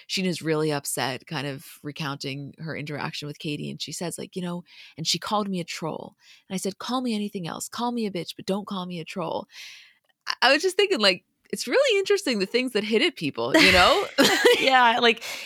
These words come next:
Speaker 2: in other cities, it's a liar or a bad friend or a mother, like, that get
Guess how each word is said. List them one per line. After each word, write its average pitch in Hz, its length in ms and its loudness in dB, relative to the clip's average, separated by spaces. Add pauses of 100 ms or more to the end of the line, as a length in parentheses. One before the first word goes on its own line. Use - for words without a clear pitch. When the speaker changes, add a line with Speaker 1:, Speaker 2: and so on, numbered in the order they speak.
Speaker 2:
in 240 120 4
other 247 260 6
cities, 220 380 2
it's 196 200 0 (300)
a 233 80 6
liar 180 680 6
or 180 180 6
a 180 60 4
bad 190 340 4
friend 175 380 4
or 170 100 6
a 170 60 2
mother, 165 400 4
like, 107 180 0
that - 300 0
get - 160 0